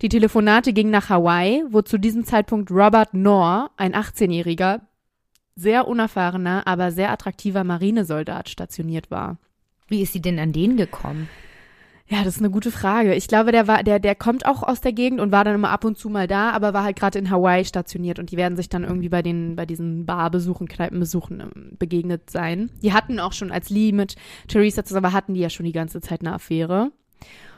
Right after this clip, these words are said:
Speaker 1: Und Theresa beginnt nun natürlich eine feste Beziehung mit ihm, weil jetzt bindet sie ja nichts mehr an Lee und zieht in ein eigenes Apartment,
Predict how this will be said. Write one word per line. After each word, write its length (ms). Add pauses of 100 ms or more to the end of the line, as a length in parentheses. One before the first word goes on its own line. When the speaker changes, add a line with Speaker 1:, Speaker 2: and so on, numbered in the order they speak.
(160)
Speaker 1:
Und 480
Theresa 420
beginnt 340
nun 200
natürlich 480
eine 120
feste 280
Beziehung 360
mit 140
ihm, 260
weil 140
jetzt 240
bindet 300
sie 60
ja 80
nichts 220
mehr 120
an 80
Lee 240 (640)
und 240
zieht 320
in 140
ein 160
eigenes 340
Apartment, 720